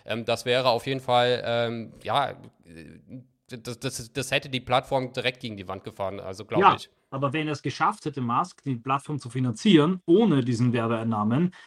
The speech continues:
Speaker 2: wenn er eine Position der Stärke wäre,
Speaker 1: Mhm.
Speaker 2: könnte er in diese Richtung weitergehen. Und
Speaker 1: Ja,
Speaker 2: wir
Speaker 1: ja.
Speaker 2: sehen, er hat, er hat den Rahmen ein bisschen, das, äh, den Rahmen ein bisschen verschoben in eine Richtung, dass gewisse Leute wieder rein dürfen, gewisse Debatten zugelassen werden, ja.
Speaker 1: Mhm.
Speaker 2: Ähm, man sieht aber jetzt, ja,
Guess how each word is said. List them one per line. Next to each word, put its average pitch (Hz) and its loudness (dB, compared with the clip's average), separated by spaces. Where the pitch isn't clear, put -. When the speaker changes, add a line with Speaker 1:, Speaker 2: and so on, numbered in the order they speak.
Speaker 2:
wenn 135 2
er 139 6
eine 131 4
Position 127 0
der 117 0
Stärke 160 4
wäre, 131 2
Speaker 1:
Mhm. 95 -14
Speaker 2:
könnte 151 2
er 160 0
in 160 2
diese 147 0
Richtung 165 2
weitergehen. 151 2
Und 104 2
Speaker 1:
Ja, 131 10
Speaker 2:
wir - -
Speaker 1:
ja. 147 8
Speaker 2:
sehen, 160 4
er 175 0
hat, 151 0
er 151 0
hat 147 0
den 147 2
Rahmen 139 6
ein 151 -2
bisschen, 180 -2
das, 143 -12
äh, 147 -6
den 151 -2
Rahmen 139 2
ein 147 -4
bisschen 196 -6
verschoben 175 0
in 165 -4
eine 143 0
Richtung, 175 -4
dass 151 -6
gewisse 165 2
Leute 147 4
wieder 135 0
rein 151 2
dürfen, 190 0
gewisse 143 0
Debatten 131 0
zugelassen 185 0
werden, 202 0
ja. 156 2
Speaker 1:
Mhm. 110 -12
Speaker 2:
Ähm, 160 -2
man 160 -2
sieht 220 -2
aber 147 0
jetzt, 160 0
ja, 151 2